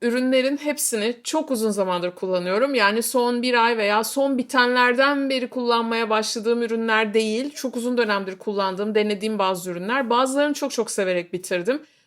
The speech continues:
Bazılarını maalesef hani kullanım süresi dolduğu için, son kullanma tarihi geçtiği için, e, geri dönüşüme göndermek zorunda kaldım artık. Özellikle likit bazı makyaj ürünleri var göstereceğim bu anlamda.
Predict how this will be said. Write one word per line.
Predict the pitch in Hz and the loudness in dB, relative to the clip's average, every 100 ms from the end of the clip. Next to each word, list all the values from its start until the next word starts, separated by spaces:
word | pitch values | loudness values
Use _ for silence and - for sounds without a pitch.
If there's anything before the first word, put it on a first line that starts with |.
| - | 2
Bazılarını | 214 269 269 294 302 311 320 | 4 4 4 2 2 2 0
maalesef | 285 294 302 294 302 302 262 | 2 4 2 0 -2 -2 -4
hani | 240 220 | -4 -4
kullanım | - 240 240 | 0 0 0
süresi | 254 269 254 277 233 | -2 -2 -2 0 2
dolduğu | 226 220 220 269 | 4 4 2 -2
için, | 247 - 254 269 | -2 -2 -2 -2
son | 262 226 | -2 -2
kullanma | 226 214 208 226 | -2 -2 -2 -4
tarihi | 226 202 190 190 | -4 -2 -2 -2
geçtiği | 196 208 - 262 | -2 -2 -2 -4
için, | 220 - 302 311 _ _ - | -4 -4 -4 -6 _ _ -4
e, | 196 202 | -2 2
geri | 240 240 | 4 4
dönüşüme | 220 202 269 | 2 -2 -2
göndermek | 311 254 247 240 240 | 0 2 2 2 2
zorunda | 214 190 180 | -2 -2 -2
kaldım | 180 180 170 170 | -4 -4 -4 -6
artık. | 170 180 262 | -6 -6 0
Özellikle | 240 233 220 226 233 | 0 2 0 0 -2
likit | 208 208 220 - | -2 -6 -10 -4
bazı | 202 196 208 | -2 -2 -4
makyaj | 214 202 214 202 | -6 -2 -2 -2
ürünleri | 196 180 170 170 | -4 -6 -6 -4
var | 180 180 | 0 0
göstereceğim | 180 185 - 175 170 175 170 | -2 -6 -4 -6 -4 -6 -4
bu | 165 | -8
anlamda. | 165 170 175 294 359 | -8 -10 -4 -4 -4